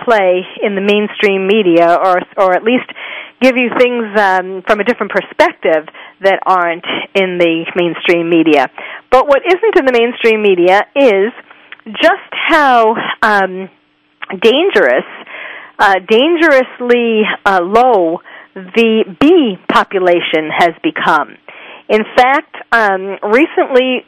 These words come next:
bees have been going missing, not only in the United States, but, uh, the East Coast in, in the U S is reporting a seventy percent loss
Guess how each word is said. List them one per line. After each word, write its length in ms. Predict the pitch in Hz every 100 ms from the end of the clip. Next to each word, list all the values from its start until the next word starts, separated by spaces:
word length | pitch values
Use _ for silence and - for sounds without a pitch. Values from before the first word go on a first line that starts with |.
| -
bees 560 | 190 208 269 311 330 -
have 240 | 277 226
been 200 | 208 208
going 380 | 208 233 302 277
missing, 500 | 220 - 170 185 240
not 200 | 208 226
only 260 | 302 302 254
in 80 | 220
the 60 |
United 360 | 208 196 190 180 -
States, 320 | 180 156 220 - - - - - - 226
but, 520 | 190 233 226 233 - _
uh, 320 | 233 226 208
the 100 | 196 220
East 260 | 277 370 -
Coast 400 | - 302 302 - -
in, 240 | 233 233 -
in 160 | 226
the 140 | 226 233
U 60 |
S 160 | 233 226 220
is 80 | 202
reporting 460 | 208 - 240 208
a 120 | 190 -
seventy 300 | 247 269 233
percent 500 | - 190 196 185 -
loss 380 | 190 180 180